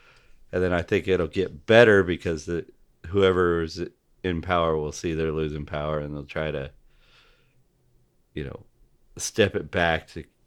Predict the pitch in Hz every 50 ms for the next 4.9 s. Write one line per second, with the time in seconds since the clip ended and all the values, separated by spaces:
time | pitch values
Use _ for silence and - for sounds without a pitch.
0 | - - 90 90 82 - 92 90 87 82 - 82 - - - 87 85 82 98 92
1 | 92 90 90 85 90 87 82 - - - - - 98 95 85 80 76 78 80 -
2 | - 92 87 80 80 78 78 - _ _ _ - - 95 95 104 107 95 92 95
3 | 95 95 90 90 90 90 92 90 87 87 87 87 82 - - 87 87 85 85 87
4 | 85 85 85 78 78 82 80 78 80 80 80 - - - - 73 73 73